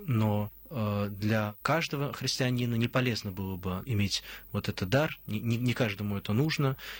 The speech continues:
и вот такого умения понимать разные языки и говорить на разных языках, оно, конечно, присутствует, это особый дар Святого Духа, который присутствует далеко не у всех христиан. Был в, э, самой ранней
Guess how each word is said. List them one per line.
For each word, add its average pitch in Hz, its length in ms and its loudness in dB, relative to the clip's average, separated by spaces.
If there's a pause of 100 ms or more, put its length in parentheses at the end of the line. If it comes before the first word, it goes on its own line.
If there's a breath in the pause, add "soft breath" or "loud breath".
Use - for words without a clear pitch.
(160 loud breath)
и 101 140 2
вот - 260 -6
такого 98 480 -2 (220 loud breath)
умения 101 540 2 (200 loud breath)
понимать 110 420 2
разные 104 360 0
языки 104 300 -2
и 95 40 0
говорить 120 360 0
на 131 100 2
разных 123 320 -2
языках, 110 420 -2
оно, 104 180 0
конечно, - 340 -4
присутствует, 110 500 -4
это 107 220 0
особый 101 340 0
дар 98 140 -4
Святого 101 360 -4
Духа, 147 220 -2
который 113 320 -2
присутствует 101 480 -4
далеко 98 260 -2
не 104 120 4
у 92 40 -2
всех - 220 -2
христиан. 87 520 -4 (520 loud breath)
Был 143 400 2 (380 loud breath)
в, 104 580 0 (200)
э, 107 360 -4
самой 110 500 0 (120)
ранней 117 560 0